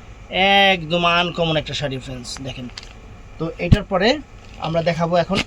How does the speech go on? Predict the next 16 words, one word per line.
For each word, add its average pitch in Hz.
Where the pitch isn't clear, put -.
এইটা 165
মেরুন 170
কালারটা 139
ফ্রেন্ডস, 131
এটা 170
আছে 190
মেরুন 160
কালারটা, 135
চমৎকার 208
একটা 185
মেরুন 156
কালার। 175
ক্যাটালগটা 156
কুচিগুলো 196
যে 160
সুন্দর 190